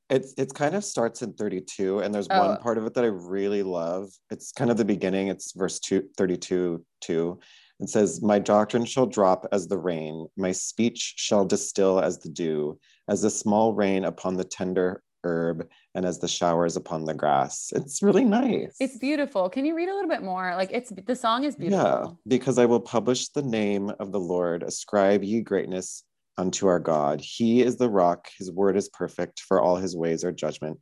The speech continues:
Speaker 1: A God of truth and without iniquity, just and right is he." And then there's, I found that part of this is the eagle thing. He says, "As an eagle stirreth up her nest, fluttereth over her young, spreadeth abroad her wings, taketh them, beareth them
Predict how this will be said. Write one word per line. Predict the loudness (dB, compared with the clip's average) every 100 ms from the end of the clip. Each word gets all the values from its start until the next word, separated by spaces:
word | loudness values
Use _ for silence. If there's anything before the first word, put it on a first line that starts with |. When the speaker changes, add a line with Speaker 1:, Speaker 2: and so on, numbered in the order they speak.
| -8
Speaker 1:
A |
God | 0 4 4
of | 2
truth | -2 -2 -2 -6 -20 _ -6
and | -2
without | 0 0
iniquity, | 0 -6 -6 -4 -4 -4
just | -2 -2 -2 -6
and | -4
right | -2 -2 -4 _ _
is | -8 -8
he." | -6 -4 -4 -6 _ _ _ 2
And | 6
then | 10
there's, | 8 6
I | 4
found | 6 6 6
that | 6 4 0 _ -4
part | 4 6
of | 6
this | 4 0
is | -2 -4
the | -4
eagle | -2 -2 -4
thing. | -4 -6
He | -4
says, | -4 -6 -10 -20 -6 0
"As | 2
an | 4
eagle | 4 6 4
stirreth | 2 2 4 4 0 -4
up | -4
her | -2
nest, | -2 0 -2 -6 -14 -4
fluttereth | 2 4 4 2 -2 -4
over | -2 0
her | 0
young, | -2 -2 -4 -8 -10
spreadeth | -10 0 2 4 0
abroad | -2 2 2
her | 2 -2
wings, | -2 -6 -8 -14 -8
taketh | -4 -2 -2 -2
them, | -4 -4 -10 -16 _ _ -8
beareth | 0 4 4 0 -6
them | -4 -4 -4 -8